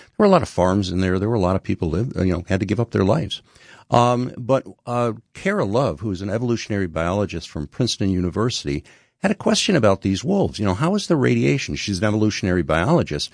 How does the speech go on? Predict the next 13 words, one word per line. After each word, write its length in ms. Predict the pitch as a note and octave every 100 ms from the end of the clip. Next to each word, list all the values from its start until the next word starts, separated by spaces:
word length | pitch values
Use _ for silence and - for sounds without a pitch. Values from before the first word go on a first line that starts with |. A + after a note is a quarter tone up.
| - _
so 140 | -
she 160 | D#3+ -
wondered, 280 | D3+ E3 -
how 200 | C3 E3+
is 140 | E3+
the 80 | A2+
radiation 680 | G#2 A2 G#2+ G#2+ C#3+ - D2
affecting 640 | F2 - C#3+ E3+ - F2+
the 60 | F#2+
wolves, 380 | A2+ G3+ - -
affecting 560 | - - A2+ - G#2+
their 160 | G#2 G#2
evolution? 640 | E2+ E2+ G#2+ C3+ - -